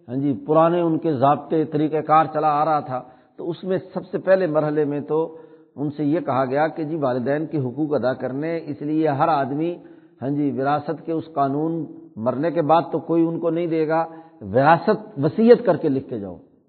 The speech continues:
کہ میرے مال میں سے اتنا میری ماں کے لیے، اتنا میرے باپ کے لیے، اتنے میرے فلاں فلاں رشتہ داروں کے لیے۔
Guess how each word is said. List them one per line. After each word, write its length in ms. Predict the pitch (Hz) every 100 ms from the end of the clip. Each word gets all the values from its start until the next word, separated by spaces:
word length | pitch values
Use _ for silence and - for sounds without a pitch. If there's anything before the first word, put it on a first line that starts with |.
| _ _ _ _
کہ 60 | 135
میرے 260 | 131 165 170
مال 240 | 151 165
میں 140 | 160 165
سے 120 | 156
اتنا 300 | 143 156 160
میری 200 | 147 147
ماں 220 | 135 143
کے 140 | 147 147
لیے، 280 | 147 147 143
اتنا 220 | 143 143
میرے 180 | 139 139
باپ 280 | 120 135 135
کے 80 | 143
لیے، 200 | 135 139
اتنے 180 | 135 135
میرے 200 | 135 135
فلاں 240 | - 127 131
فلاں 240 | 127 131
رشتہ 220 | 117 - 113
داروں 240 | 110 117
کے 100 | 110
لیے۔ 240 | 98 90